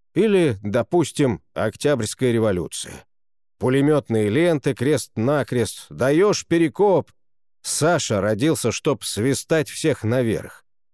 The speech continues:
Когда свистать некого и некуда, он мучается и грустит. Саша, ты мучаешься?» Саша кивнул. «По-моему, —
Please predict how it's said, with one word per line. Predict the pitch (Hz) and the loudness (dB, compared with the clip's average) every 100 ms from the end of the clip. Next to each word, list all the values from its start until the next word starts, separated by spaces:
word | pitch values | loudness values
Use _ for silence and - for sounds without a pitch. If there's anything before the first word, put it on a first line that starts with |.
| _ _ - | _ _ -4
Когда | 143 135 139 180 | -2 0 0 0
свистать | - 139 147 - 170 139 104 | 0 0 0 0 0 0 0
некого | 131 170 - 120 120 | 2 2 0 0 2
и | |
некуда, | 147 202 - 101 90 71 _ | 2 0 0 -2 -2 -4 _
он | 135 147 113 | 0 2 2
мучается | 123 196 - 117 - 120 | 2 0 0 -4 -2 -2
и | 120 | -2
грустит. | 120 - - 71 - _ _ _ _ _ _ | -2 -4 -8 -12 -14 _ _ _ _ _ _
Саша, | - - 180 - 87 73 - | -6 0 0 0 -4 -4 -2
ты | 151 151 | 0 2
мучаешься?» | 208 240 139 110 - 92 - _ _ _ _ _ _ | 2 2 0 -2 -2 -4 -4 _ _ _ _ _ _
Саша | - - 139 - 113 | -8 -4 -2 -4 -4
кивнул. | 117 95 80 62 - _ _ _ _ _ _ _ _ | -2 -2 -4 -8 -12 _ _ _ _ _ _ _ _
«По-моему, — | 135 131 190 165 104 87 82 | -2 2 2 2 2 0 -4